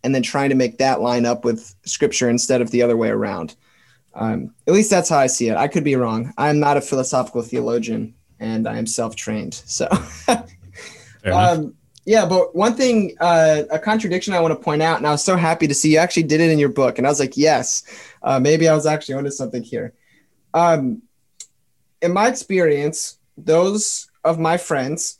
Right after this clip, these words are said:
Speaker 1: who push for impassibility also are really, really big on the wrath of God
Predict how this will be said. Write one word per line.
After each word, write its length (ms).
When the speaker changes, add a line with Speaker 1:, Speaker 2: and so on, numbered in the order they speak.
Speaker 1:
who 200
push 380
for 460
impassibility 960
also 680
are 280
really, 580
really 460
big 420
on 120
the 80
wrath 260
of 100
God 360